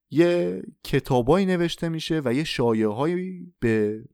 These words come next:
بیرون نشر داده می‌شه که این آقای کروگر اصلاً خودکشی نکرده بوده، حتی شاید به قتل رسونده شده. یعنی داداشش ادعا می‌کنه که آقا این داداش ما رو،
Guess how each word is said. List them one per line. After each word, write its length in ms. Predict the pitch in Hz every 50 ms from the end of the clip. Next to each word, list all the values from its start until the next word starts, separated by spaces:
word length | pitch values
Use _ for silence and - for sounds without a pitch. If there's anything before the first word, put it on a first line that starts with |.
| _ _
بیرون 340 | - 113 107 104 139 165 165
نشر 220 | 175 190 190 -
داده 180 | - 180 165 175
می‌شه 260 | 170 170 - - 170
که 400 | 170 - 180 170 165 165 170 170 -
این 120 | - 214
آقای 260 | 190 151 127 127 127 123
کروگر 440 | - - - 131 123 117 165 202
اصلاً 260 | 202 160 - - 202 226
خودکشی 680 | - - - - 110 - - - - 110 - - 240
نکرده 520 | 240 190 110 - - 95 87 82 - 85 80
بوده، 360 | 76 - 156 - - - - -
حتی 240 | 110 - - 202
شاید 240 | 202 - 240 226 196
به 140 | - 135 - - _ -
قتل 420 | - 147 190 220 - - - 120
رسونده 380 | 107 95 - - 92 85 82 80
شده. 380 | 78 - 80 71 71 69 - _ _ _ _ _ _ _ _ _ _ _ -
یعنی 200 | 80 80 90 220
داداشش 760 | 113 101 98 - - 82 104 147 - - 185 180 180 - - -
ادعا 500 | 104 95 85 95 107 - 98 110 123 135
می‌کنه 340 | 143 143 - 151 147 147 147
که 400 | - - 151 147 147 147 151 151 _
آقا 480 | - - 82 101 104 101 104 101 101 - -
این 140 | - 110 117
داداش 380 | 101 92 82 78 85 80 - -
ما 220 | 80 82 87 104
رو، 480 | 123 147 151 151 156 151 156 170 160